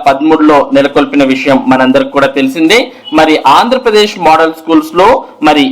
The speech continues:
ఇంగ్లీష్ మీడియంలో విద్యా బోధన అనేది జరుగుతుంది. మోడల్ స్కూల్స్ లో అన్ని రకాలైనటువంటి విద్యార్థులకు కావాల్సినటువంటి వసతులు అనేవి ఉన్నాయి.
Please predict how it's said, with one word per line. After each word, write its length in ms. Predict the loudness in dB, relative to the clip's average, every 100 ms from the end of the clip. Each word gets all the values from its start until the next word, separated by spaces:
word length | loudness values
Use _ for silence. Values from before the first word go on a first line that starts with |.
| 2
ఇంగ్లీష్ 320 | 2 2 0 0
మీడియంలో 400 | 0 2 2 2 0 0
విద్యా 280 | -2 2 2 2
బోధన 220 | 0 2 2
అనేది 280 | 2 0 -2 -2
జరుగుతుంది. 540 | 0 2 2 2 4 2 -2 -10 -8 0
మోడల్ 300 | 2 2 -4
స్కూల్స్ 300 | -2 -2 0 0
లో 60 | 2 0
అన్ని 180 | 0 2 2
రకాలైనటువంటి 960 | 2 0 2 -2 -2 0 0 2 2 0 -2 -2
విద్యార్థులకు 640 | -2 2 2 2 -2 -4 0
కావాల్సినటువంటి 840 | 2 2 -2 -2 -4 -2 -4 -2 -6 -4 -2
వసతులు 400 | -2 -2 0 0
అనేవి 340 | 2 0 0 -4 -8 -20 -4 2
ఉన్నాయి. 380 | 4 4 2